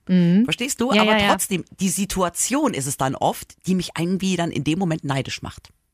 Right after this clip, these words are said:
Speaker 1: Mhm. Und, ähm, hast du schon mal gemerkt, dass andere auf dich neidisch waren?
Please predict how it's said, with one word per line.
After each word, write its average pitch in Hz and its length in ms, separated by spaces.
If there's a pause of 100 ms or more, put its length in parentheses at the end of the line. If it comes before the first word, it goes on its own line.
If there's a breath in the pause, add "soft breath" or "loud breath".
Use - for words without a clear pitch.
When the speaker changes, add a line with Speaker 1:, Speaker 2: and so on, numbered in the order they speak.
Speaker 1:
Mhm. 160 360 (440 loud breath)
Und, 214 260
ähm, 196 500
hast 220 220
du 254 60
schon 240 140
mal 233 100
gemerkt, 214 320
dass 196 140
andere 180 420
auf 196 120
dich 226 160
neidisch 196 400
waren? 185 360